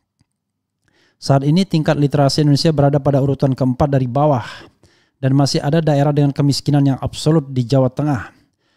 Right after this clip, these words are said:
Harapannya jika Pak Anies jadi presiden, konsentrasi untuk pendidikan maju menjadi nyata. Sudah tidak ada lagi daerah miskin yang absolut di Jawa Tengah, dan dengan adanya jalan sehat ini,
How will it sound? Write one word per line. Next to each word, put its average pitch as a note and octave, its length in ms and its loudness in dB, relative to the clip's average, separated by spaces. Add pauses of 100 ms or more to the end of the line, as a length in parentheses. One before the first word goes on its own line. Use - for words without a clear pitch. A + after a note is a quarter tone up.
(160)
Harapannya C3+ 480 0
jika C#3 320 -2
Pak C#3 80 -2
Anies C3 240 0
jadi B2 160 0
presiden, C3+ 560 -2
konsentrasi C3 800 0
untuk C#3+ 320 -4
pendidikan C3 400 -2
maju C3 400 0
menjadi A#2+ 240 2
nyata. C3+ 640 -4 (480)
Sudah D3+ 240 0
tidak C#3+ 320 0
ada C3+ 80 4
lagi C3+ 400 2 (160)
daerah B2+ 320 2
miskin C#3 400 2
yang B2+ 80 -4
absolut D#3+ 480 0
di B2+ 160 -2
Jawa B2 160 0
Tengah, C3+ 240 0
dan C3+ 240 0
dengan B2+ 240 -2
adanya C3+ 320 0
jalan B2 320 0
sehat A2 320 -2
ini, D3 320 0